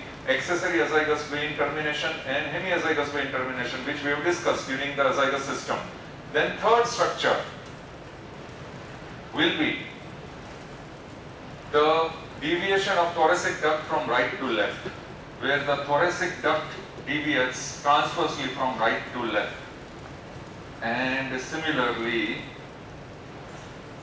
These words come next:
fourth structure, the posterior intercostal vessels. So that means it, it will include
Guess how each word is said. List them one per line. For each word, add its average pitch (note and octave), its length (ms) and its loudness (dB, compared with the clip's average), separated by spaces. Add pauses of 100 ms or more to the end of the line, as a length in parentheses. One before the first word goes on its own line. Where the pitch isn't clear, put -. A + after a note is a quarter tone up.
fourth D#3+ 300 4 (280)
structure, - 600 0 (1000)
the C3 360 6 (340)
posterior F3 1000 4 (160)
intercostal D3+ 1200 2 (180)
vessels. A#2+ 800 -2 (600)
So B2+ 180 -4
that B2+ 240 4
means D3+ 220 0
it, D3 100 0 (160)
it C3+ 160 -4
will C3+ 140 0
include C#3+ 420 0